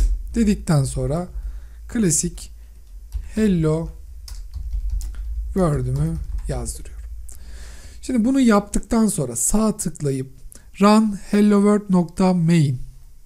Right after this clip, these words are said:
Bunu burada seçtiğim zaman aşağıda gördüğünüz gibi bir build işlemi yapılıyor. Burada işte ne oluyor? Benim kodum makine diline çevriliyor. Java, e, kodu oluşuyor vesaire. Ve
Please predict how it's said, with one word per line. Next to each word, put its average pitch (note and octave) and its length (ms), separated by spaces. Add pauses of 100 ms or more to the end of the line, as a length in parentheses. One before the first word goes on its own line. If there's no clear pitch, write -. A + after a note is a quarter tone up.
(1200)
Bunu A#3+ 200
burada D3 260
seçtiğim G#3 560
zaman E3+ 360 (760)
aşağıda A3 460
gördüğünüz G#3+ 380
gibi G3 280
bir F#3 220
build G3+ 380
işlemi F#3 380
yapılıyor. C#3 400
Burada G#3+ 220
işte A3 240
ne A#3 60
oluyor? E3+ 320
Benim G3+ 260
kodum D#3+ 280
makine F3 460
diline E3 300
çevriliyor. G3+ 600 (400)
Java, F3+ 280 (360)
e, E3 280
kodu F#3 240
oluşuyor G3+ 540 (600)
vesaire. E3 520 (500)
Ve A3 280